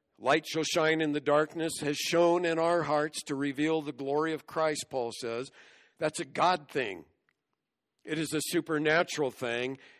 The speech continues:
and none of us would come to that because we are all fast bound in sin and darkness. Now you have to ask, well, why does Jesus bring that up here in this context?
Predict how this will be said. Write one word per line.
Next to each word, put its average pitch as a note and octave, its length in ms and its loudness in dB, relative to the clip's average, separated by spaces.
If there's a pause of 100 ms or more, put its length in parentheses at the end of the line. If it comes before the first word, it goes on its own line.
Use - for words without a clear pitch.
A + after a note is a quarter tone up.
and C#3+ 260 -2
none F3 220 4
of F3+ 140 2
us F3+ 200 -2
would D#3 220 -8
come E3+ 240 0
to D#3 140 -4
that B2+ 340 0
because C#3 420 -4
we C#3 160 -4
are C#3 160 0
all C#3 480 2 (320)
fast C3+ 540 -4
bound B2 480 -4
in A#2 220 -8
sin B2+ 640 -4
and G#2 180 -10
darkness. G#2+ 800 -8 (1600)
Now D#3 120 -2
you E3 100 0
have G3 140 -2
to E3 120 2
ask, D3+ 380 -4
well, C3+ 300 0 (1000)
why D#3 140 0
does G3+ 160 -8
Jesus D#3+ 360 -10
bring C#3 260 -6
that B2+ 160 -8
up C3+ 200 -4
here G#2+ 340 -8
in G#2+ 80 -14
this A#2 160 -12
context? C#3+ 840 -10